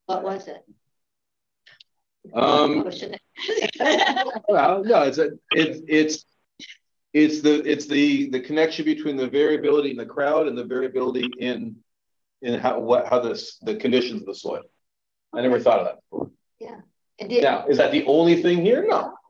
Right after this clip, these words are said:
Speaker 2: And next time I read it, I'll probably get something else.
Speaker 1: And could the birds have been put in there to eat the, the seeds just to keep,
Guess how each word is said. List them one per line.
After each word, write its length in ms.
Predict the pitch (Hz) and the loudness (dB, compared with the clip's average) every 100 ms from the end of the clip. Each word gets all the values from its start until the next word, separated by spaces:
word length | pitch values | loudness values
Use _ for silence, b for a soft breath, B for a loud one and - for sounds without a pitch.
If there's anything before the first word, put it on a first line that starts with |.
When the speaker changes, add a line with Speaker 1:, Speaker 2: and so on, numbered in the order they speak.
| _ _ _ _ _ _ | _ _ _ _ _ _
Speaker 2:
And 140 | 135 139 | -2 2
next 180 | 156 156 | 2 4
time 100 | 160 | 2
I 40 | |
read 220 | 147 156 | 4 2
it, 100 | 214 | 2
I'll 220 | 120 110 107 | 2 -4 -6
probably 260 | 101 98 | -10 -8
get 140 | 107 98 | -8 -8
something 260 | 123 165 | -8 -6
else. 320 | 175 - _ - | -8 -10 _ -12
Speaker 1:
And 140 | 262 | -10
could 180 | 294 359 | -10 -8
the 120 | 370 | -10
birds 280 | 269 330 320 | -8 -8 -10
have 120 | 330 | -14
been 240 | 294 262 262 | -12 -10 -10
put 140 | 254 | -8
in 140 | 254 240 | -6 -6
there 180 | 220 | -10
to 260 | 220 226 - | -10 -14 -16
eat 200 | 240 - | -18 -18
the, 120 | - 185 _ _ | -20 -20 _ _
the 100 | 214 | -12
seeds 480 | 208 - 220 202 185 | -10 -6 -4 -4 -10
just 280 | _ 220 226 | _ -14 -14
to 80 | - | -16
keep, 300 | - 214 214 | -18 -18 -18